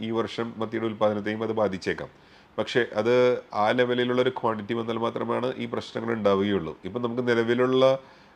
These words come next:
ആ, വിവരമനുസരിച്ച് ആ ലെവലിലുള്ളൊരു ക്വാണ്ടിറ്റി ഇതുവരെ വന്നിട്ടില്ല. പക്ഷെ അങ്ങനെ വന്നു കഴിഞ്ഞാൽ ഇത് ബാധിക്കാവുന്ന ഒരവസ്ഥയുണ്ട്. കാരണം ഇതിൻ്റെ, ആ, ഇ-, ഇത്തരം കപ്പൽ ഛേദങ്ങളുടെ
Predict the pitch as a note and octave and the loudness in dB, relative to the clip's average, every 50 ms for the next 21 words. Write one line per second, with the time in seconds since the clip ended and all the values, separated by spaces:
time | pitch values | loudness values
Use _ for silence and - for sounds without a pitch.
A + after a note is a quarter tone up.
0 | - - - A#2 A2+ A2+ A2 A2+ - - A2+ A#2 A#2 A#2 A#2+ A#2+ B2 A#2 A2+ G#2 | -8 -2 0 2 4 4 4 2 0 0 0 2 2 2 2 0 0 0 -2 -2
1 | A2 A2+ G2+ C3 B2 - G#2+ G#2 G#2+ A2+ A#2 A#2+ A#2+ A#2 A#2 A#2+ A#2 A#2+ B2 - | -2 -2 -2 -4 -4 0 2 4 4 4 4 2 0 0 -2 -2 -4 -4 -4 -2
2 | A#2 A2+ A2 G#2+ G#2 - B2 A#2+ A2+ A2+ A2+ A#2 A2+ G#2+ G2+ G2 F2+ F#2 F2+ E2+ | -2 0 0 -2 -4 -4 -6 -4 -2 -2 0 0 0 0 0 -4 -4 -4 -4 -4
3 | E2 E2+ - G#2+ G2+ G#2+ A#2 A2+ A2+ A2 A2+ C3 C#3 C3+ B2+ B2+ B2 B2+ B2+ A#2+ | -4 -4 -4 -2 -2 -2 0 0 0 0 0 2 4 4 4 4 2 0 -2 -2
4 | A#2+ A#2 A#2+ B2 B2 A#2+ A#2+ A#2+ A#2 A#2 A#2 A2+ A2 G2+ G2 A2+ A#2 A2+ A2+ A2+ | -2 -2 0 2 2 2 2 2 2 2 0 0 -2 -2 -2 0 0 2 2 0
5 | A2+ - A#2 A2+ A2+ A2+ A2 A2+ A#2+ - A2+ A2 A2 G#2+ G2+ G2+ - - - A#2+ | -2 0 0 2 2 0 0 -2 -2 0 2 4 4 4 4 2 -2 0 0 0
6 | A2 G2+ F2+ E2+ D#2+ D#2 - - - G2+ G2 G2 G2+ G2+ G#2 - - - - - | 0 0 -2 -4 -6 -8 -6 0 0 0 0 0 -2 -6 -8 -10 -20 -20 -20 -12
7 | - A2 A2+ A2 G#2 G2+ A2 A#2 A2 - - G#2 G#2+ G#2 G2+ F2 F#2+ G2+ F#2+ - | -6 -2 -2 -2 -2 -2 -6 -6 -8 -4 2 2 4 4 2 2 -2 -2 -2 -4
8 | G#2 G2+ - - A2+ G#2+ - A2 A#2 A2+ A2+ A#2 A#2 A2 - - C3+ A#2+ A2+ G#2+ | -6 -8 -6 -6 -6 -2 0 0 0 0 0 -2 -6 -4 -2 -2 -2 -2 -2 -6
9 | - - A#2 A2+ A2+ A2+ A2+ A2+ A2+ A2+ A2+ A#2 A#2+ A#2+ A#2 A#2 A#2 A#2+ | -2 -2 -2 0 0 -2 -2 -2 -4 -2 0 0 2 2 2 0 0 -2